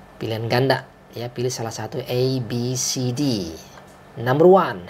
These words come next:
"Hello, I'm in the bus terminal now, but I still can't find Simon. What does he look like?"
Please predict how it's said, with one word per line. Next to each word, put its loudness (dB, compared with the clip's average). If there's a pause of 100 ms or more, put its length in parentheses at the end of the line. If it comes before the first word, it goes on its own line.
"Hello, 2 (720)
I'm 2
in -2
the 0
bus -2
terminal 2
now, -4 (160)
but -4
I -4
still 2
can't -6
find 0
Simon. -4 (720)
What 4
does -4
he -4
look -2
like?" -4